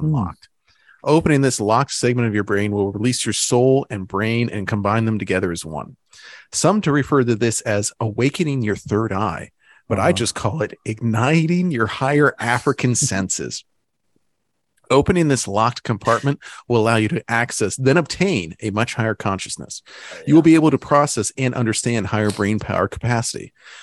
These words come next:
Speaker 1: Your potential is increased beyond belief.
Speaker 2: Damn, that's pretty cool.
Speaker 1: And, uh, a guy named Dennis replied, "Nignog." <laughs>
Speaker 2: I don't,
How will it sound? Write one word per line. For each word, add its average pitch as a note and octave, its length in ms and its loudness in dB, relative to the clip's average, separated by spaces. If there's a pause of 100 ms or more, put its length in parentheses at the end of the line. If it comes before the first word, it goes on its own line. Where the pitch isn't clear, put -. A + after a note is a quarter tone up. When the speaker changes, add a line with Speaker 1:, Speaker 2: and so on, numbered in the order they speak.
(140)
Speaker 1:
Your A#2+ 100 2
potential C#3 460 0
is E3 120 -2
increased A2 520 -2 (240)
beyond G#2 460 0
belief. - 560 -10 (360)
Speaker 2:
Damn, G#2+ 300 -4 (400)
that's - 160 -20
pretty E2 220 -8
cool. G2+ 300 -10 (420)
Speaker 1:
And, A2 120 -2
uh, F#2+ 320 0
a - 80 -6
guy C3 200 0
named C3 260 2
Dennis A#2 360 2
replied, F#2+ 540 -2 (360)
"Nignog." B2+ 640 0 (260)
<laughs> - 80 -8 (4000)
Speaker 2:
I G#3 100 2
don't, A3 200 0